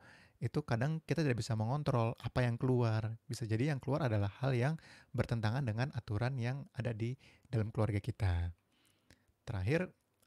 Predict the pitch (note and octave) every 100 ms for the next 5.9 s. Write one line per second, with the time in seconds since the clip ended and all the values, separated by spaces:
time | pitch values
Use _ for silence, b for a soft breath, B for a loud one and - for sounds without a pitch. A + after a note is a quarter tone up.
0 | _ _ - A2 G#2 G2+ A2+ A#2+ G#2 C3
1 | C#3 - B2+ A3 A2+ G2+ F#2 F#2 - A2+
2 | G#2 A#2 - D#3 E3 C3 - C3 B2+ C3
3 | - A2 B2 B2 A2 G2+ G2 F#2+ F#2+ F#2+
4 | B B B A#2 C#3 E3 D3 - C3 -
5 | C#3+ A#2 B2+ - G#2+ F#2+ A#2 B2